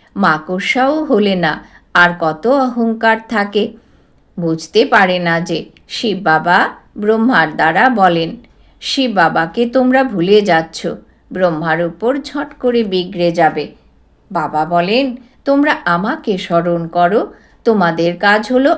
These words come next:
আমার সাথে, আমাকে স্মরণ করতে থাকো না।"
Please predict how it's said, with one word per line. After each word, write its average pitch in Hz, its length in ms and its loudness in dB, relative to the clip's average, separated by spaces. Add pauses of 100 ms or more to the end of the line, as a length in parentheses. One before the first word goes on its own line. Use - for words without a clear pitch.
আমার 233 320 0
সাথে, 160 520 -4 (460)
আমাকে 247 500 -2
স্মরণ 254 540 0
করতে 247 420 -2
থাকো 254 400 0
না।" 185 280 -2